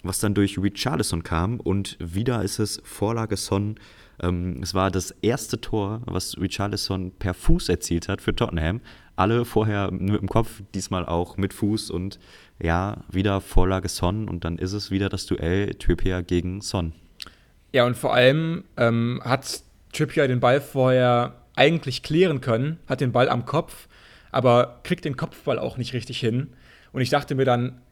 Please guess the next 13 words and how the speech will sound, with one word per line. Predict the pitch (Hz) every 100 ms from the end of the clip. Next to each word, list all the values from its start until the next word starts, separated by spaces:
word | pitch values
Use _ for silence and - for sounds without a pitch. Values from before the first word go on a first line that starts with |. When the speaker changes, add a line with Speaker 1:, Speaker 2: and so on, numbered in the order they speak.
| _ _
Speaker 2:
das | - -
gibt's | 175 -
ja | 117
nicht. | 104 104 - _
Also | 120 120 123
von | 123 131
den | 123
letzten, | 135 - - - 147 135 135 -
äh, | - 113 113
was | -
waren | 127
das | 123
jetzt, | 117 - -